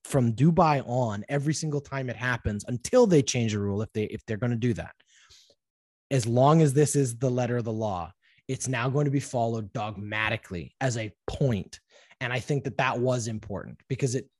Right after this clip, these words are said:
it, the only way you can rebuild the trust of the fans that you,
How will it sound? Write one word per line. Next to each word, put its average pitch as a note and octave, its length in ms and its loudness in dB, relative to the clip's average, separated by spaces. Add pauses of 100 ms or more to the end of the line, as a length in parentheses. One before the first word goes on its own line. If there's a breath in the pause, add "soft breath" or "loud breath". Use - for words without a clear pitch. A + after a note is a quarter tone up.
it, - 120 -14 (120)
the D3 160 0
only E3+ 320 6
way D#3 140 6
you D3 160 2
can C3 260 -8
rebuild B2+ 800 -4 (260 soft breath)
the C3+ 80 -8
trust - 600 -2
of A#2+ 260 -6
the A#2 80 -8
fans A#2 440 -8
that B2 200 -6
you, A2+ 300 -6